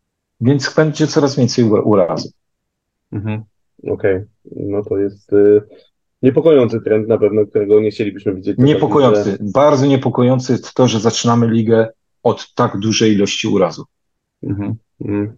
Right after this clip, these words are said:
Speaker 2: Zresztą już zeszły sezon pokazał, że, e, no, na przestrzeni właśnie całej długości rozgrywek tych kontuzji była naprawdę niezliczona ilość. E, myślę, że można,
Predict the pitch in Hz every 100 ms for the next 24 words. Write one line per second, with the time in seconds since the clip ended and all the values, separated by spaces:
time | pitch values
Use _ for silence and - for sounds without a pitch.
0 | - - 131 143 156 147 156 170 - 98
1 | 95 90 - 98 101 95 98 95 - _
2 | _ _ - 50 50 50 50 50 50 -
3 | - - 78 82 87 95 101 104 - 113
4 | 107 98 98 - 104 101 98 - _ _
5 | - 98 92 98 101 101 - 101 98 104
6 | 101 95 - 98 98 92 98 95 92 98
7 | 95 87 95 95 98 92 95 104 98 98
8 | 92 110 - - - _ _ - - 87
9 | 98 92 95 90 _ _ _ _ _ -
10 | 113 - 101 104 101 104 98 95